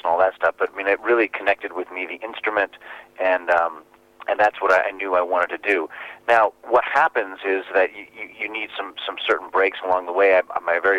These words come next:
first professional kind of concert or gig was playing with Frank Sinatra, and I've worked with so many different people along the way, like, basically every kind of famous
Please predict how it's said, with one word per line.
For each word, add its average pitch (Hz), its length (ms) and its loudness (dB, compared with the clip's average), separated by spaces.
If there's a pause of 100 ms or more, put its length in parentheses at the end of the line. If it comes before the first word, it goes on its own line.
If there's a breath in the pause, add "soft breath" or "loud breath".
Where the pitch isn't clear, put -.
first 98 240 -2
professional 90 680 -2 (360 loud breath)
kind 90 140 2
of 80 140 -2
concert 90 580 0
or 80 140 -4
gig 98 340 2
was 85 260 0
playing 90 200 -2
with 80 100 -8
Frank 87 220 -4
Sinatra, 92 540 2 (380 loud breath)
and 90 120 2
I've 90 100 2
worked 92 240 0
with - 100 -8 (220)
so 107 180 2
many 95 220 -4
different 87 280 -4
people 87 420 -2
along 87 340 2
the 85 80 -8
way, 87 240 2
like, 80 180 -2
basically 87 460 -2
every 87 240 0
kind 90 220 -2
of 78 80 -4 (240)
famous 87 320 -4